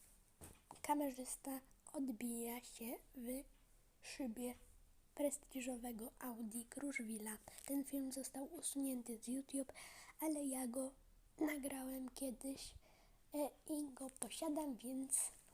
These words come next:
wstawiłem wam teraz tego screena. A jak widzieliście tego screena przed chwilą, czyli tego screena, na którym w szybie kamerzysta się odbija, to pokażę wam teraz jego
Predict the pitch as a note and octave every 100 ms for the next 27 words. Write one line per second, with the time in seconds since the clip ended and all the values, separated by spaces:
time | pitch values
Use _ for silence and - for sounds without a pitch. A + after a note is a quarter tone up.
0 | - - - C#4+ C4 C#4 A3+ G#3+ G3+ A3
1 | G#3 C4 A#3+ C#4+ - E4+ E4+ E4 - -
2 | - - - - C#4 B3+ B3+ A#3 C4 B3
3 | C#4 C4+ C4+ A#3+ B3 B3 - - C#4 C4
4 | G#3 - D#4 - D4+ D4+ C#4+ - C4+ B3
5 | A#3+ A#3 A#3 - B3+ C4 B3+ A#3 - -
6 | - - C4 B3+ - C4 A#3+ G#3 - C#4+
7 | A3+ A#3+ B3+ A#3+ A#3 A#3 - G#3 - C4+
8 | - - F#4 D#4+ D#4+ - - - D4+ C#4
9 | C4 C4 A#3+ A#3+ A#3 A3+ - A3+ A#3 -
10 | - - A3 G3+ A#3